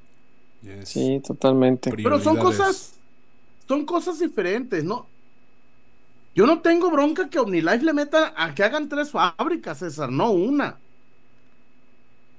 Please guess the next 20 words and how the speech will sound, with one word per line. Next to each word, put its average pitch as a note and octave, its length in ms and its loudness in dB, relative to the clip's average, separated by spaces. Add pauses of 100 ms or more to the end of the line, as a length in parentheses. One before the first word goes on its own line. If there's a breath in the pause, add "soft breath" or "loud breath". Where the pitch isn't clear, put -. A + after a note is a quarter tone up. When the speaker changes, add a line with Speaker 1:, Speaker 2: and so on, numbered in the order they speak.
(600)
Speaker 2:
Pues C#3 180 0
sí, D#3+ 140 6
pero G3+ 200 8
ojalá D#3 320 6
que G3+ 100 4
de F#3 100 10
lo D3 120 6
que C#3+ 120 -2
generan C#3+ 400 0
esas F3 200 -2
fábricas F3 420 -2
se F#3 100 0
le C#3+ 120 2
metiera D3 360 -2
a - 20 -2
las C3+ 200 -4
Chivas, G#3 560 -4 (120)
no C3+ 260 -2
al D#3 140 0
revés. C#3 540 0